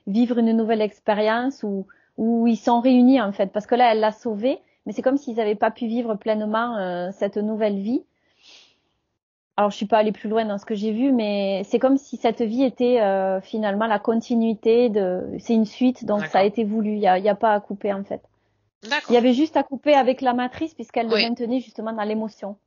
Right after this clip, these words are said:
Speaker 1: Et là,
Speaker 2: D'accord.
Speaker 1: il va pouvoir créer librement la relation qu'il a avec elle, donc il y a plus rien à couper.
Speaker 2: Parfait. Je voulais m'assurer que il restait rien.
Speaker 1: C'est bien. Ouais,
Speaker 2: Ouais.
Speaker 1: c'est pertinent, t'as bien fait.
Speaker 2: Très bien. Donc
Speaker 1: Mais
Speaker 2: là, je
Speaker 1: tu
Speaker 2: peux
Speaker 1: vois,
Speaker 2: ouais.
Speaker 1: là,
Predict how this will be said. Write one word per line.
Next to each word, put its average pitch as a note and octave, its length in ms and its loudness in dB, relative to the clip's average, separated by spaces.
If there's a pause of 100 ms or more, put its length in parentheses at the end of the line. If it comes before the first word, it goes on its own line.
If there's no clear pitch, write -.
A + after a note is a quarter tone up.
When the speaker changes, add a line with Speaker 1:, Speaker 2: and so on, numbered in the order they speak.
(920)
Speaker 1:
Et - 40 -4
là, A3+ 40 2
Speaker 2:
D'accord. C4+ 160 4
Speaker 1:
il - 20 -2
va A3+ 120 2
pouvoir A#3 260 -4
créer B3 320 0
librement B3+ 480 -2
la A#3+ 100 -6
relation G#3+ 420 -6
qu'il G#3+ 200 -10
a F#3+ 60 0
avec G3+ 220 -6
elle, F#3+ 140 -4
donc G3 180 -8
il - 40 -2
y - 20 -2
a G3 60 -4
plus G#3+ 140 -14
rien G3 160 -4
à F#3+ 80 -8
couper. - 340 -14 (300)
Speaker 2:
Parfait. - 300 -8 (180)
Je - 100 -20
voulais F3 340 -6
m'assurer G3 600 -6
que E3+ 420 -10 (420)
il F3+ 80 -14
restait E3+ 320 -12
rien. E3 180 -14 (120)
Speaker 1:
C'est A3+ 80 -2
bien. G#3+ 200 -2 (600)
Ouais, A#3 120 2
Speaker 2:
Ouais. B3 140 0
Speaker 1:
c'est A#3+ 120 -2
pertinent, G#3+ 480 -4
t'as G3+ 100 -6
bien F#3+ 180 -6
fait. - 180 -14 (460)
Speaker 2:
Très G#3+ 120 -4
bien. G3+ 200 -2
Donc A#3 120 4
Speaker 1:
Mais B3 80 6
Speaker 2:
là, B3 80 6
je A#3 80 0
Speaker 1:
tu - 40 -14
Speaker 2:
peux B3+ 60 -2
Speaker 1:
vois, C4+ 280 2
Speaker 2:
ouais. A#3+ 100 2
Speaker 1:
là, C#4 80 2